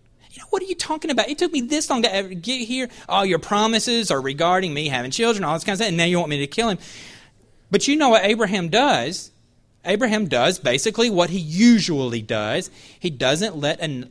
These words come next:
a lack of knowledge stand in the way of trust. So he and his son walk up the hill. I'm sure the son has all kinds of questions or whatever.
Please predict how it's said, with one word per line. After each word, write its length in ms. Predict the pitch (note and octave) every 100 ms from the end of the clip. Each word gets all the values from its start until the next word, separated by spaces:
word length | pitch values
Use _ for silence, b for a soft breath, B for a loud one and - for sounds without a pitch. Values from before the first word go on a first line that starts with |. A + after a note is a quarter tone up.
| -
a 100 | C3+
lack 320 | B2 B2 D3+
of 160 | G3 D#3+
knowledge 300 | A2+ B2 D3
stand 400 | - G#2+ G#2 C#3
in 100 | F3+
the 80 |
way 160 | C3+ G#2+
of 100 | C#3+
trust. 540 | - C#4 B3 F#2+ - - B B B
So 160 | - A3
he 180 | A3 A#3
and 80 |
his 100 | B3+
son 220 | A#3+ G#3 G3
walk 240 | E3+ E3+
up 100 | G#3
the 120 | F3+
hill. 180 | D3+ D3+
I'm 100 | E3+
sure 160 | D#3 E3+
the 100 | F3
son 180 | D#3
has 160 | D3+ C#3
all 100 | D3+
kinds 240 | C#3 C#3
of 60 | F#3
questions 400 | A#2+ A#2+ C#3+ C3+
or 100 | D3
whatever. 460 | D3 C#3+ C#3 E3